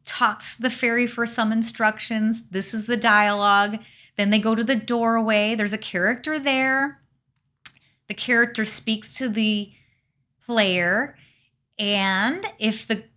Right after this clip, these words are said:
player has already been welcomed by the badger,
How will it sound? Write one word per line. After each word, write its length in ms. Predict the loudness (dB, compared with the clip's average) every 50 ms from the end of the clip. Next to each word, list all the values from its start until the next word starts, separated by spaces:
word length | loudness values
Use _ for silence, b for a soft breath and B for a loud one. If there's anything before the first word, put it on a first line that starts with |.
| _ _ _ -4
player 340 | 0 0 2 2 2 0 0
has 260 | 0 0 0 0 -2 -4
already 420 | -6 -6 -2 2 4 4 4 4 4
been 220 | 2 4 4 4
welcomed 360 | 4 2 0 -2 -4 -4 -2
by 200 | 0 0 0 0
the 120 | -2 -4 -4
badger, 760 | -4 -4 -2 -2 -2 -4 -4 -4 -2 -2 -2 -2 -4 -8